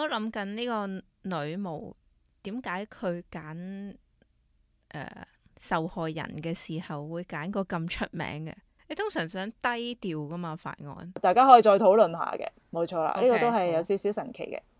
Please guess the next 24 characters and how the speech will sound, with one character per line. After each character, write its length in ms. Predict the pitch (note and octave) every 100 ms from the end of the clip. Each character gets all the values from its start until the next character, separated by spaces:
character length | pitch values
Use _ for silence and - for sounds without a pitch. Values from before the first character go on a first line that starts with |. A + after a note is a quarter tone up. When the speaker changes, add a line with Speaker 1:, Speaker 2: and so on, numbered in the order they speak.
| _ _ _
Speaker 1:
好。 80 | G3
Speaker 2:
係 20 |
啦， 80 | A#3+
彭 240 | A3 F#3
亨 160 | A3 C4+
州 200 | D4 D4
議 200 | A3 G3+
員 180 | F3+ D3+
啦， 160 | G#3 C4+
拿 220 | F#3 E3
督 140 | - A#3
Maslan 600 | A#3 A3+ A#3 A#3 A#3 A#3 -
Idris， 380 | C4+ C4 F3+ -
四 500 | - - - A#3 G#3
十 120 | G3 -
九 200 | D3 E3+
歲 340 | - F#3+ D#3 C#3
噉 80 | E3
樣 120 | F3+
啦。 200 | G3+ A3 - - - _
噉 160 | B3+ D#4
啊， 300 | B3+ G3+ F#3
Speaker 1:
嗯 40 |
哼。 60 | -